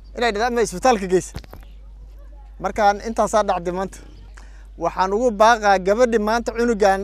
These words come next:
dhashay xalay oo keentay halkaan hooyo iyo aabbay qabtaa iyo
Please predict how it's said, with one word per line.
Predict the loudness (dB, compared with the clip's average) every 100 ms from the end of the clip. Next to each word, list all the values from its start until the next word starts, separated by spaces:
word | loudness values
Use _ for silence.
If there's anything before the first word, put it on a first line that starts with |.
| -2
dhashay | -4 -2 -6
xalay | -2 0 0 0 -6
oo | -2 -2
keentay | -2 -4 -2 -2
halkaan | -2 0 0 0 -2 -12 -2
hooyo | 2 2
iyo | 2 0
aabbay | 2 4 4 2
qabtaa | 0 -2 0
iyo | 0 0